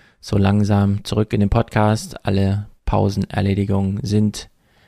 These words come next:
erledigt. Ingeborg ist hier noch gedankt und Lisa Marie. Danke für den sehr guten Podcast, wie sie schreibt. Urla, kein großer,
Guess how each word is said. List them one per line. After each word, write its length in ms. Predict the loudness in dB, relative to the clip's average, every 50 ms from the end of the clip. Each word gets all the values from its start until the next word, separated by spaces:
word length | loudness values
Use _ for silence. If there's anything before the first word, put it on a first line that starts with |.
| _ _ _
erledigt. 640 | -4 0 2 4 4 6 4 4 2 0 -2 -8 -4
Ingeborg 580 | 0 2 2 4 4 4 4 4 2 0 -4 -4
ist 160 | -4 -4 -4 -2
hier 180 | 0 0 0
noch 220 | 2 0 -2 -2 -4
gedankt 480 | -2 -2 0 0 0 0 -2 -4 -2
und 480 | -2 0 2 2 2 2 2 0 -2 -4
Lisa 600 | -4 -2 0 0 2 2 2 2 0 0 -2 -2 -2
Marie. 480 | 0 -2 -2 -2 -2 -2 -4 -4 -6 -8 _ _ _ _ _ -20 -20 -20 _ _ _
Danke 280 | -2 -2 -2 0 -2 -2
für 180 | 0 0 2
den 240 | 4 4 4 2 2 0
sehr 340 | -4 -2 2 4 4 4 4
guten 580 | 2 0 0 0 -2 -4 -4 -4 -2 -2 -2 -2
Podcast, 600 | 0 0 0 -2 -4 -4 -2 -2 -2 -4 -6 -6
wie 100 | -6 -4
sie 140 | -4 -6 -8
schreibt. 480 | -4 -2 0 0 0 0 -2 -6 -10 -4
Urla, 480 | 0 2 2 2 2 2 2 0 0 -2
kein 300 | -4 -4 -2 -2 -2 -2
großer, 680 | 0 0 2 2 2 2 0 0 2 2 0 0 -2